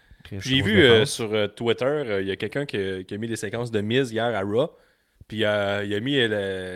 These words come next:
Speaker 2: le, il a mis une, une séquence, j'ai cru que c'est quand même bon la séquence. Puis là, finalement, il, il a mis, euh, il avait avancé le temps, euh, la, la vitesse à un point vingt-cinq pour que ça ait l'air juste normal. Comme vitesse
Speaker 1: Ok.
Speaker 2: d'exécution. <laughs> Ça, c'est juste épouvantable.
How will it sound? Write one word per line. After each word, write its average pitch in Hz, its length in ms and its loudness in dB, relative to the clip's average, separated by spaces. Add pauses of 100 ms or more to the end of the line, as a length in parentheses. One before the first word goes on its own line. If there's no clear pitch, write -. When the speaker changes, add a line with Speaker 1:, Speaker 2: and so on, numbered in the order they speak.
(160)
Speaker 2:
le, 69 80 -14
il 71 100 -14
a 101 40 -10
mis 123 100 -10
une, 117 200 -14
une 107 80 -12
séquence, 135 300 -10
j'ai 151 60 -16
cru 135 100 -12
que - 60 -10
c'est - 80 -10
quand 101 80 -6
même 107 100 -8
bon 147 120 -6
la 185 80 -10
séquence. 165 280 -6
Puis - 120 -12
là, - 20 -6
finalement, 127 320 -6
il, 120 160 -6
il 107 100 -6
a 107 60 0
mis, 135 120 -2
euh, 117 180 2
il 104 120 -2
avait 101 140 -2
avancé 110 340 -4
le 104 60 -14
temps, 131 120 -4
euh, 110 320 -4
la, 101 140 -6
la 101 100 -4
vitesse 135 220 -8
à 117 60 -6
un 104 80 -4
point 117 180 -6
vingt-cinq 110 360 -6
pour - 40 -20
que - 60 -18
ça 95 120 -6
ait 92 40 -6
l'air 104 240 -4
juste 120 180 -12
normal. 95 380 -10 (580)
Comme 95 160 -14
vitesse 101 300 -10
Speaker 1:
Ok. 101 60 -10
Speaker 2:
d'exécution. - 500 -8 (100)
<laughs> - 80 -20
Ça, - 200 -12
c'est - 140 -14
juste - 140 -14
épouvantable. - 640 -12